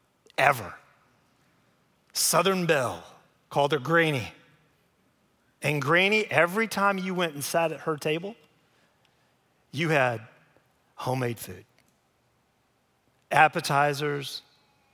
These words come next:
fresh vegetables, always vegetables, meats, a table that was set. It was an event. And what she would always say, though, it was always great,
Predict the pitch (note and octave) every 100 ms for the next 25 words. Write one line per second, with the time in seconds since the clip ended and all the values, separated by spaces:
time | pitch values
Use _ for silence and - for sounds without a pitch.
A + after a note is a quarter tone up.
0 | _ - D#3 C#3+ D3+ D#3 - D3+ D#3 D3+
1 | A#2 C3+ D#3 D3 C#3+ D3 - D3+ D3 C#3+
2 | - - _ _ _ G#2+ C#3+ C#3+ C#3+ -
3 | - - _ _ _ _ _ - - D#3
4 | D#3+ D#3+ D#3+ D#3 C3 - - D3+ D#3 -
5 | _ _ _ _ _ _ _ _ - F#3+
6 | A3 C#3 A#2 C3 B3 - _ _ _ _
7 | _ _ _ _ _ _ _ _ _ _
8 | _ D3+ F3+ A3 - A#3+ B3+ D4+ C4+ -
9 | D#4 E4 C#4 A3+ A3 A3+ G3+ D4+ D4 F#3
10 | D#4 C#4+ G3+